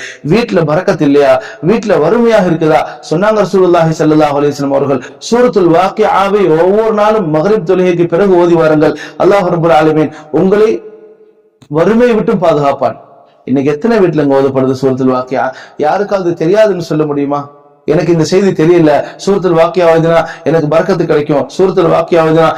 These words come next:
எனக்கு இந்த மாதிரி இப்ப வறுமையை விட்டு நான் நீக்கப்படுவேன், இந்த செய்தி எனக்கு தெரியலன்னு" யாராவது சொல்ல முடியுமா?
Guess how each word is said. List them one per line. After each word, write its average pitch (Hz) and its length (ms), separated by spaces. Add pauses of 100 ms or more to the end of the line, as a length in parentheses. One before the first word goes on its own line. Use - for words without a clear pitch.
(140)
எனக்கு 151 600
இந்த 175 220
மாதிரி 175 200
இப்ப 156 220
வறுமையை 185 380
விட்டு 165 160
நான் 156 160
நீக்கப்படுவேன், 156 560 (160)
இந்த 160 180
செய்தி 220 240
எனக்கு 175 360
தெரியலன்னு" 214 300
யாராவது 175 360
சொல்ல 170 220
முடியுமா? 151 420